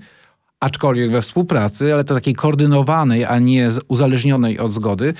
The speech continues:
e, czyli samodzielnie zapewniają bezpieczeństwo wewnętrzne i zewnętrzne swojego państwa. No i tutaj z drugiej strony mamy Agencję Unijną do Spraw Ochrony Granicy, e, czyli Frontex z siedzibą w Warszawie. Mamy dużą rolę Komisji Europejskiej,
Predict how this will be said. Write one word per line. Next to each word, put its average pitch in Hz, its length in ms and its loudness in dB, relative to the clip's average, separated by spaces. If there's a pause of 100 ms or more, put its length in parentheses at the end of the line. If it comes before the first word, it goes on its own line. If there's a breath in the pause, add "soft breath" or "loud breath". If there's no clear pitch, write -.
(400 loud breath)
e, 117 300 0
czyli 127 220 -2
samodzielnie 143 500 2
zapewniają 147 420 0
bezpieczeństwo 139 520 -2
wewnętrzne 127 440 0
i 131 40 0
zewnętrzne 120 440 -2
swojego 107 320 -4
państwa. - 540 -8 (440 soft breath)
No 135 60 4
i 165 80 4
tutaj 208 200 0
z 156 40 2
drugiej 180 180 0
strony 139 280 0
mamy 131 340 0
Agencję 165 500 0
Unijną 135 480 2
do 120 80 0
Spraw 120 220 -2
Ochrony 123 320 0
Granicy, 113 640 0 (420)
e, 107 40 -2
czyli 110 160 -6
Frontex 107 640 -4
z 101 100 -8
siedzibą 107 320 -2
w 104 40 2
Warszawie. 107 600 -6 (540 loud breath)
Mamy 135 680 0
dużą 143 280 0
rolę 147 200 2
Komisji 131 320 0
Europejskiej, 110 840 -2